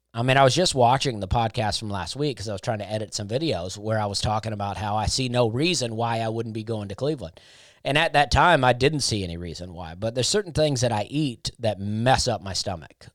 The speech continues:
you know, and it's like, that is, uh, it's bad right now. Um, in the past, it was like, "Oh, I got some heartburn," but now it's a whole other level of stuff. So, but,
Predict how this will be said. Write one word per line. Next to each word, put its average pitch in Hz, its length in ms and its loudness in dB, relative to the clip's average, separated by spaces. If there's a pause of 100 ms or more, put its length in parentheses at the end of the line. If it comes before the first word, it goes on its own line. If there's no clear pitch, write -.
you 104 160 -10
know, 95 180 -6
and 95 100 -6
it's 92 200 -6
like, 87 240 -10
that 107 260 -6
is, 95 400 -8
uh, 95 300 -14
it's 123 140 -16
bad 139 360 2
right 87 160 -6
now. 78 320 -16
Um, 120 200 -14
in 135 180 -6
the 117 80 -2
past, 175 480 2
it 123 40 -6
was 110 160 -6
like, 101 220 -6
"Oh, 170 160 2
I 160 140 2
got 143 140 -4
some 131 100 -8
heartburn," 117 500 -4
but 101 140 -8
now 127 460 0 (500)
it's 123 180 0
a 113 80 4
whole 117 300 8
other 104 200 2
level 95 380 -4
of 76 80 -10
stuff. 73 340 -10
So, 80 300 -8 (880)
but, 120 360 0